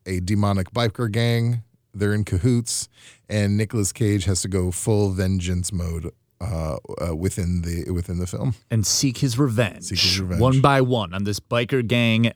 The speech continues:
Speaker 2: and this cult.
Speaker 1: Yeah.
Speaker 2: It is dark. It is brooding. Stylistically, I think that it's designed to, uh, be watched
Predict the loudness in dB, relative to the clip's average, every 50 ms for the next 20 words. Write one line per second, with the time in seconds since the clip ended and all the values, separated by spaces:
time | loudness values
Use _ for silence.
0 | 0 2 4 4 6 4 4 2 2 2 0 0 0 -4 -8 _ -6 -6 -4 -6
1 | -6 -10 -6 -2 0 0 0 0 -4 -8 -12 -14 -14 _ _ _ _ _ _ _
2 | _ 2 2 4 4 4 6 6 6 6 6 4 4 2 -2 -4 -4 -6 -8 -10
3 | _ _ _ _ _ _ _ _ _ _ -6 2 4 6 6 6 6 4 2 -2
4 | -8 -14 -16 -18 -18 _ _ _ _ _ _ _ -2 -2 0 2 4 4 6 6
5 | 4 2 0 -4 -8 _ -12 -12 -8 -4 -2 2 4 6 6 6 6 6 4 4
6 | 4 4 4 2 2 0 -4 _ _ _ _ _ _ _ _ -6 -6 0 4 4
7 | 6 6 6 4 4 4 4 2 2 0 -2 -4 -4 -2 -4 -2 -2 0 0 -2
8 | -2 -4 _ _ _ 4 4 4 4 2 2 2 2 2 2 0 0 0 -4 -8
9 | -10 -12 _ _ _ -10 -2 2 2 4 4 4 2 2 2 2 0 0 -2 -4
10 | -6 -10 _ -4 0 0 2 2 4 4 2 2 2 2 0 -2 -6 _ _ _
11 | -2 -2 0 2 2 2 2 2 0 -4 -8 -10 -10 -14 -16